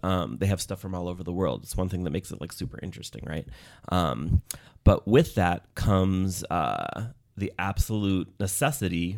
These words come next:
whenever they take in an animal, they have to keep it forever, for the most part, um,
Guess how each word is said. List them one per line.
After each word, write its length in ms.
whenever 340
they 120
take 320
in 100
an 100
animal, 360
they 120
have 180
to 80
keep 260
it 180
forever, 480
for 140
the 80
most 240
part, 260
um, 320